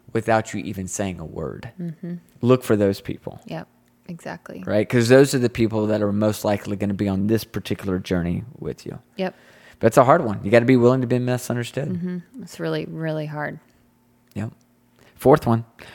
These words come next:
Speaker 1: are you willing to commit to the long haul?
Speaker 2: Hmm. That's also <laughs> really hard.
Speaker 1: This is where it gets practical.
Speaker 2: This is the hardest part for me.
Speaker 1: Right? The biggest thing that separates people who struggle and give up new things and those who become successful at new things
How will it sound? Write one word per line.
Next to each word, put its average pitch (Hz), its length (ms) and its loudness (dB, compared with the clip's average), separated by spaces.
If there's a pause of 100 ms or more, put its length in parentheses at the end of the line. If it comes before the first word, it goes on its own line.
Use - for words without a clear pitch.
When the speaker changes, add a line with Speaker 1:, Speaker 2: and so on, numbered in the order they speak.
(160)
Speaker 1:
are 113 140 8
you 123 140 6
willing 117 220 6
to 110 60 2
commit 110 300 0
to - 80 -10
the 101 80 0
long 98 240 -2
haul? 95 260 -10 (380)
Speaker 2:
Hmm. 190 200 -2 (340)
That's 170 180 -4
also 151 200 -2
<laughs> - 20 4
really 185 100 -2
hard. - 280 -8
Speaker 1:
This 117 200 2
is 120 80 -2
where 120 160 8
it 113 60 4
gets 110 140 -4
practical. 120 260 4
Speaker 2:
This 214 80 -6
is 254 80 -4
the - 80 0
hardest 185 240 2
part 165 180 2
for - 140 -4
me. 104 280 -8
Speaker 1:
Right? 110 220 6 (160)
The 120 120 2
biggest 127 720 4
thing 120 360 0
that - 140 -4
separates 110 840 -2
people 113 680 0 (520)
who 120 100 4
struggle 123 720 6
and 110 240 0
give 127 340 4
up 117 280 4
new 110 200 0
things 101 680 -4 (640)
and 110 180 6
those 110 260 6
who - 80 -6
become 107 260 0
successful - 1000 0
at 113 200 2
new 104 180 2
things 101 640 -6